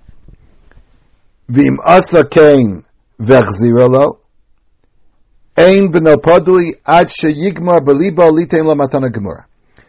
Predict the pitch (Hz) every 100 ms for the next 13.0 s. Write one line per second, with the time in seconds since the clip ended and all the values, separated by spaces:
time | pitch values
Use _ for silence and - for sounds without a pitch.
0 | _ _ _ 120 139 220 185 180 123 107
1 | 117 120 110 214 254 196 - 196 190 220
2 | 214 120 139 214 196 147 110 107 - 175
3 | 156 151 131 269 277 196 151 131 - 113
4 | 113 139 220 - _ - _ 165 170 143
5 | 196 202 180 151 175 220 175 160 127 120
6 | 147 208 214 _ - _ - 202 330 208
7 | 170 196 185 165 185 190 180 202 - 156
8 | - _ _ _ _ _ _ _ 120 151
9 | - 165 175 196 170 - 147 160 156 175
10 | - - - - - _ _ _ _ _
11 | _ _ _ _ _ 170 190 196 196 156
12 | 143 143 127 120 143 156 156 190 202 262